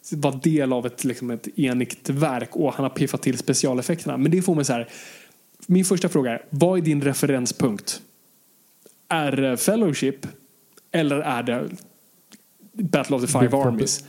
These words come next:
Speaker 1: Där
Speaker 2: ja,
Speaker 1: det ser
Speaker 2: det
Speaker 1: ut som någon
Speaker 2: Big
Speaker 1: har
Speaker 2: Flop-,
Speaker 1: smörjat smör
Speaker 2: Ja, ja.
Speaker 1: på linsen och
Speaker 2: <laughs>
Speaker 1: gravitationen,
Speaker 2: Mm.
Speaker 1: eh, finns inte i den här världen. Alltså, vad, vad, vad, vad pratar vi om här?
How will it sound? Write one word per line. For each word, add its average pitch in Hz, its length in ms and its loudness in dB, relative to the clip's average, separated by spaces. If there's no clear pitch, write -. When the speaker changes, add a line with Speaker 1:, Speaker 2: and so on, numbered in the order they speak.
Speaker 1:
Där 147 100 4
Speaker 2:
ja, 135 40 6
Speaker 1:
det 135 60 6
ser 131 60 4
Speaker 2:
det - 60 6
Speaker 1:
ut 123 60 2
som 143 100 2
någon 147 140 2
Speaker 2:
Big 139 80 2
Speaker 1:
har 127 340 2
Speaker 2:
Flop-, - 100 2
Speaker 1:
smörjat 139 500 2
smör 165 340 2
Speaker 2:
Ja, 147 60 0
ja. - 40 -8
Speaker 1:
på 143 80 0
linsen 143 600 0
och 117 460 0
Speaker 2:
<laughs> - 0 -
Speaker 1:
gravitationen, 147 880 2
Speaker 2:
Mm. 139 220 -2
Speaker 1:
eh, 127 60 -10
finns 143 500 0
inte 117 220 -2
i 117 220 -2
den 120 100 -4
här 110 100 -4
världen. 113 240 -4
Alltså, 151 140 0
vad, 147 220 2
vad, 156 180 -2
vad, 151 280 0
vad 156 140 0
pratar 151 300 0
vi 139 60 0
om 113 120 -2
här? 110 260 -8